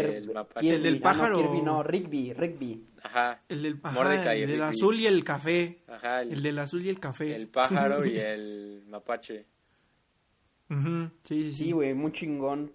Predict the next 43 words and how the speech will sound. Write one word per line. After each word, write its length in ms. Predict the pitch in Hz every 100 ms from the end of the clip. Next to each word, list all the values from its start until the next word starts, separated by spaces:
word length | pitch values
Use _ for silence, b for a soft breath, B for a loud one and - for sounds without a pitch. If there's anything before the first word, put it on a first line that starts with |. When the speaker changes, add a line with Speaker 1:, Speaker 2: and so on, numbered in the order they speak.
| _
Speaker 1:
muy 120 | - 143
chingón. 560 | - 143 131 131 131 b b _
También 280 | 147 151 175
el 160 | 208 208
de 420 | 165 139 131 127
El 80 | 139
Increíble 340 | 143 156 165
Mundo 320 | 175 165 175 180
de 140 | 170
Gumball, 420 | 139 139 151 151
güey, 180 | 151 170
también 320 | 151 127 135
es 140 | 143 139
mu-, 180 | 135
más 360 | 131 120 123 135
Speaker 2:
Es 80 | 143
Speaker 1:
o 20 |
menos 160 | 139 139
Speaker 2:
muy 80 | 123
bueno. 180 | 123
Speaker 1:
actual. 260 | 123 110 - _
Speaker 2:
Creo 160 | 147
que 120 | 151
me 60 | 147
gustaba 320 | 113 107 135
más 200 | 131 127 123
ese 220 | 123 120
que, 320 | 107 101 95 _ _ _ _ _ _ -
este, 580 | 104 98 - 104 101 107
Un 100 | 110
Show 200 | 120 110
Más. 220 | 107 107 _ _ _ _ _ _ _
Speaker 1:
Güey, 340 | 135 151 190 214
es 120 | 214
que 520 | 277 247 156 - - _ _ -
ni, 340 | 143 156 143 -
este, 520 | 131 135 - 127 127 - _ _
Cartoon 420 | 139 131 - 170
Network 420 | 180 170 185 165 139
era 200 | 156 160
como 240 | 127 120
más 240 | 120 131
para 560 | 131 151 131 117 110 113